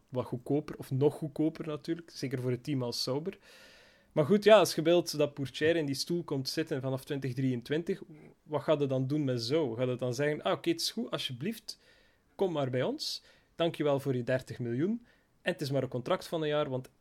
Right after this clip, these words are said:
eigenlijk willen we jou volgend jaar niet meer in die stoel hebben zitten."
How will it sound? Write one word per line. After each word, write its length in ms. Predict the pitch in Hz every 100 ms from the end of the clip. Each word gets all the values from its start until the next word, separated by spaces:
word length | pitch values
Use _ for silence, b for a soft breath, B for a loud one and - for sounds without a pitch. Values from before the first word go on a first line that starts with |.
| -
eigenlijk 500 | 165 160 147 143 139
willen 220 | 131 131
we 40 | 123
jou 200 | 120 110
volgend 360 | 123 131 127
jaar 180 | 123 117 - -
niet 420 | 117 123 139 135
meer 220 | 127 123
in 100 | 117
die 100 | 113
stoel 340 | 110 - 127 120
hebben 180 | 131 123
zitten." 300 | 113 -